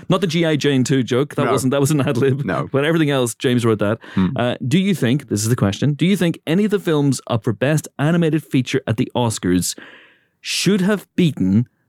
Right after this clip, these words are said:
Speaker 1: the Best Picture winner for that year?
Speaker 2: Well,
Speaker 1: Now, this is a question that could take hours to answer if we went through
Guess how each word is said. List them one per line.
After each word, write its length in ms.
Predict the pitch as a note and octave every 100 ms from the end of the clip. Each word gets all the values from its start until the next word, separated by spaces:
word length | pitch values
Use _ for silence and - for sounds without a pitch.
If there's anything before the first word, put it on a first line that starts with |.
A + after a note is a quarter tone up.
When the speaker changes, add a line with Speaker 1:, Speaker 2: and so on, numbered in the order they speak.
| -
Speaker 1:
the 80 | A2
Best 540 | G2+ A#2+ D3+ D#3 -
Picture 320 | - D3+ -
winner 460 | C3 A2 A2+ G#2+ G#2 _ -
for 320 | - - A#2 G#2
that 240 | G2 -
year? 400 | F#2+ A2 F2+ C#2 -
Speaker 2:
Well, 260 | C#3 A#2+ -
Speaker 1:
Now, 140 | A#2+ A#2
this 160 | D#3
is 100 | F#3+
a 60 | F#3+
question 340 | D#3+ C#3+ C3+
that 240 | A#2+ A2+ -
could 160 | A#2+
take 260 | - G#2 -
hours 320 | G#2+ A2 A#2 G#2+
to 120 | -
answer 280 | G#2+ G#2 G#2+
if 80 | G#2
we 60 |
went 180 | G2+ G2
through 200 | G#2 F#2